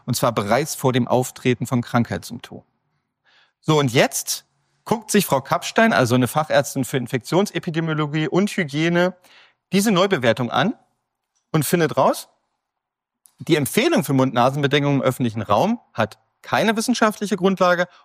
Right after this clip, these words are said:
und ist sogar potenziell kontraproduktiv. Ja? Dafür hat sie sehr viel Ärger bekommen, aber sie hat's sehr, sehr gut begründet. Kann ich immer nur empfehlen. Sie hat gerade ein neues Buch geschrieben, Aerosole, Angst und Masken.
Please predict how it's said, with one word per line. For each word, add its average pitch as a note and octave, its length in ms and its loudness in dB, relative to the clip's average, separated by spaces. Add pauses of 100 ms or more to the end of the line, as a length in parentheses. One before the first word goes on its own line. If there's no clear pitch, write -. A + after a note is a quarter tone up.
und G#3+ 180 2
ist - 220 -6
sogar C3+ 340 2
potenziell C3+ 640 -2 (200)
kontraproduktiv. - 1000 -8 (600)
Ja? E3 220 0 (880)
Dafür D3+ 300 0
hat D3+ 140 0
sie D#3 80 -2
sehr C#3+ 160 0
viel - 220 -2
Ärger E3+ 320 2
bekommen, C4 460 0 (460)
aber F3 220 2
sie E3 140 -2
hat's F3+ 180 0
sehr, D3 320 0
sehr E3+ 120 0
gut C#3+ 200 -4
begründet. C3+ 540 0
Kann C#3+ 160 -2
ich C3+ 100 -6
immer F3 160 0
nur D#3 100 0
empfehlen. F#3+ 280 2
Sie E3 80 2
hat - 80 0
gerade D3+ 240 -2
ein - 20 0
neues D#3+ 240 0
Buch F3+ 220 -2
geschrieben, F3 480 -2
Aerosole, D3 640 2
Angst C3+ 320 -2
und B2+ 280 -2
Masken. - 500 -4